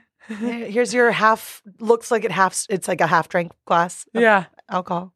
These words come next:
Speaker 1: Uh-huh.
Speaker 2: Cool. Have fun. Enjoy yourself."
Speaker 1: Don't look at the prices and say, "Damn." <laughs>
Speaker 2: <laughs> Yeah. Or just don't go, like, or look at the menu.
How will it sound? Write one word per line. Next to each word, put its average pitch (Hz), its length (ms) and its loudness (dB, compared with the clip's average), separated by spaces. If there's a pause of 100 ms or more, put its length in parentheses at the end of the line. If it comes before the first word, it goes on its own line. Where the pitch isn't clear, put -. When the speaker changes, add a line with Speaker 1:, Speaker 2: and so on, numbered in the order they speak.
Speaker 1:
Uh-huh. 202 260 2
Speaker 2:
Cool. 208 100 -12 (240)
Have 214 160 0
fun. 220 220 -2 (840)
Enjoy 214 260 -4
yourself." 185 280 -10 (140)
Speaker 1:
Don't 220 220 4
look 202 140 0
at 202 60 0
the 196 80 4
prices 175 420 -2
and 165 120 -2
say, 160 240 -2 (640)
"Damn." 226 580 4
<laughs> - 40 -2 (500)
Speaker 2:
<laughs> 196 240 -6 (1000)
Yeah. 170 320 2 (420)
Or 277 60 -4
just 381 160 -4
don't 349 140 -2
go, - 60 -2 (100)
like, 226 200 0 (500)
or 277 140 4
look 262 220 2
at 269 80 -8
the 226 80 0
menu. 170 460 -4